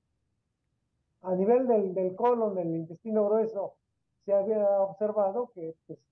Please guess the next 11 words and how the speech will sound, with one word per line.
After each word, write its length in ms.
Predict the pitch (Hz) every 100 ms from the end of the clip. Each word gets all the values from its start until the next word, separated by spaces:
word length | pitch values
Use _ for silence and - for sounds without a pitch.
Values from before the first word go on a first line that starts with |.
| _ _ _ _ _ _ _ _ _ -
eh, 120 | 165 -
si 80 |
tenemos 400 | 160 170 269 349
obesidad, 540 | 208 190 170 180 196 196
vamos 260 | 196 202 190
a 60 |
cursar 400 | 190 165 196 202
también 500 | 196 175 180 190 196 - _ _ _ _
con 380 | 196 196 208 214
una 240 | 214 202
enfermedad 600 | 208 202 185 196 190 185